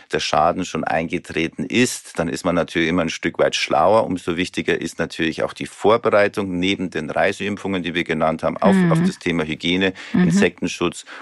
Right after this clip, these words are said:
Speaker 1: und Hautschutz hinzuweisen. Es werden auch viele Erkrankungen eben über die Haut übertragen. Das sind sogenannte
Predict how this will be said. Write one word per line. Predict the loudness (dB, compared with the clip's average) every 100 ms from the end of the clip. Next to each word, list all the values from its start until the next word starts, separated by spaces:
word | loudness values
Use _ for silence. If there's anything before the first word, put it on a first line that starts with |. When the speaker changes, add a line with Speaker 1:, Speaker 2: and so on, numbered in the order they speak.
| -6
Speaker 1:
und | -4 0
Hautschutz | 2 2 0 -6 -4
hinzuweisen. | -6 -6 -4 0 2 2 0 -6
Es | -8 -2
werden | -2 0
auch | -6
viele | -8 -4 0 2 2
Erkrankungen | 0 0 0 0 -2 -2 -4 -12 -18 -6
eben | -2 0 -2 -2
über | -2 2 2 0 -10
die | -10 -6
Haut | 0 2 2 0
übertragen. | -2 0 2 2 2 -2
Das | -8
sind | -8 -8
sogenannte | -6 -4 -4 -4 -4